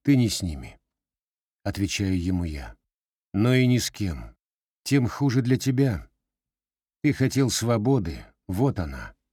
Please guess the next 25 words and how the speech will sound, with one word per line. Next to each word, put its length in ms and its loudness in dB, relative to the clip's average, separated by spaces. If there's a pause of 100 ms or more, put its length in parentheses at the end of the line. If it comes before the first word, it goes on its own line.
твоя 340 -4
свобода. 640 -8 (720)
И 100 2
никуда 480 0
тебе 440 -2
от 180 -6
нее 300 0
не 140 0
деться". 540 -8 (1300)
"А 160 2
этот 320 0
огонь? 560 0 (840)
Для 200 2
чего 340 2
столько 480 0
огня?" 480 0 (1080)
Джексон 560 0
видит, 520 0 (480)
как 240 -2
языки 420 0
пламени 520 2
заслоняют 680 0
светящиеся 880 0
окна 340 0
зданий 640 -2